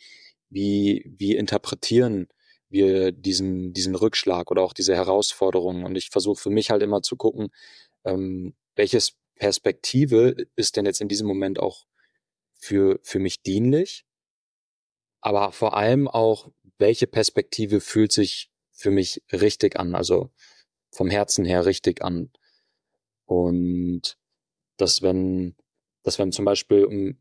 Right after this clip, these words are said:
um's wieder auf mein Knie zu beziehen, dass wenn das Knie wieder anfängt, weh zu tun, dann muss das noch nicht bedeuten, dass, ähm, ich alles in meinem Leben falsch mache und <laughs> vielleicht auf dem falschen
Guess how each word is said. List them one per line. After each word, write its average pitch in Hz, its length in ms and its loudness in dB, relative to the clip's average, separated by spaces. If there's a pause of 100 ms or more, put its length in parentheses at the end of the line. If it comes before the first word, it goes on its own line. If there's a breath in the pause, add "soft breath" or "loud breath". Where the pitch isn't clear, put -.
um's 101 320 -4
wieder 98 240 2
auf - 180 0
mein 92 240 -4
Knie 135 260 2
zu - 180 -4
beziehen, 104 380 -2
dass 98 180 2
wenn 101 240 -2 (320 loud breath)
das - 160 -4
Knie 131 300 0
wieder 110 240 2
anfängt, 95 640 -4 (400 soft breath)
weh 120 240 4
zu - 200 -4
tun, 117 460 0 (760 soft breath)
dann 101 500 -2
muss 101 280 -4
das - 460 -2
noch 87 100 -8
nicht 117 180 -4
bedeuten, 104 500 2
dass, - 440 -2 (100)
ähm, 87 480 -8 (280)
ich - 160 -8
alles 98 200 -2
in 95 80 -4
meinem 95 200 -4
Leben 95 220 2
falsch 113 300 -2
mache 120 440 0
und 92 300 -8
<laughs> - 1300 -4
vielleicht 104 360 0
auf 101 140 -2
dem 101 220 -4
falschen 104 640 -4